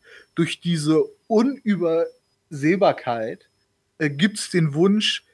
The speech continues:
nach Informationsordnung. Äh, es ist nur leider ironischerweise so, dass die, die Listen,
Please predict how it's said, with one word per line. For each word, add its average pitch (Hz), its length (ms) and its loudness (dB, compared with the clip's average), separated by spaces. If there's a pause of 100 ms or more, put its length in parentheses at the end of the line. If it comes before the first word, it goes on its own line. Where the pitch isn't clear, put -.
(100)
nach 156 160 0
Informationsordnung. 156 1300 -2 (1200)
Äh, 156 300 2 (320)
es 170 160 0
ist 180 140 -4
nur 196 180 6
leider 202 480 8 (720)
ironischerweise 156 960 4
so, 135 360 -6 (380)
dass - 340 -2
die, 160 520 -2
die 156 360 -6
Listen, 165 760 0